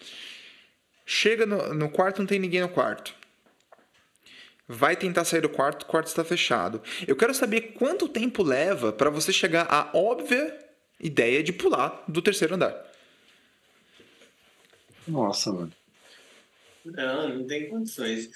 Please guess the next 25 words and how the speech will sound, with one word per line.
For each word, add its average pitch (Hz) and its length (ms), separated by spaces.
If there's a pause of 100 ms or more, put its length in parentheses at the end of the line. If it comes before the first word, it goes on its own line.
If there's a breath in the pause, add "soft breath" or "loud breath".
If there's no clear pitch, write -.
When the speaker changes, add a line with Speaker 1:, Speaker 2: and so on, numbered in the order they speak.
(100)
Speaker 3:
Mas 185 180
beleza, 226 440
assim, 156 260
que, 147 200
gente, 131 360
quem, 143 500
quem 127 200
tem 135 180
claustrofobia, 127 840
essas - 340
coisas, 123 500
cara, 104 360
é, 117 920 (380 soft breath)
a - 160
pessoa 113 360
passa 123 360
mal 123 220
de 139 80
verdade, 143 480
dá 139 80
um 135 120
desespero, 135 600
uma 147 120
ansiedade 143 880 (220)
bruta. 147 540